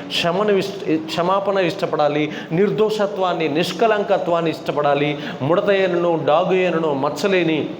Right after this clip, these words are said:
జయ జీవితాన్ని ఇష్టపడాలి. ఇలాగ మనం ఇష్టపడి వాటిని ఆస్వాదించినప్పుడు, ఇష్టపడి ఆస్వాదించినప్పుడు ఆ క్రీస్తు గుణాలు మన లోపలికి వచ్చును గాక. అర్థమవుతుందా? అర్థం కావట్లేదా?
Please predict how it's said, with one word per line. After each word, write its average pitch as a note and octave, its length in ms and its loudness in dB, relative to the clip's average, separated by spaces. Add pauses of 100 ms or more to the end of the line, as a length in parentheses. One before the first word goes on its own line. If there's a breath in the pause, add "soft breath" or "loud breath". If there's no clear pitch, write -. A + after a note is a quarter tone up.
(520)
జయ E3 220 4
జీవితాన్ని F#3 500 2
ఇష్టపడాలి. C#3+ 640 0 (280 loud breath)
ఇలాగ A3+ 340 2
మనం G#3 200 0
ఇష్టపడి A3+ 520 0
వాటిని F#3+ 340 0
ఆస్వాదించినప్పుడు, E3 1120 2 (320 loud breath)
ఇష్టపడి G#3+ 420 2
ఆస్వాదించినప్పుడు E3+ 1080 0 (260 loud breath)
ఆ D3 100 4
క్రీస్తు G3+ 440 -2
గుణాలు E3+ 360 2
మన D#3 140 0
లోపలికి D3 400 0
వచ్చును C3+ 280 0
గాక. A#2 360 2 (720)
అర్థమవుతుందా? F3+ 480 0
అర్థం D#3 200 2
కావట్లేదా? B2 420 0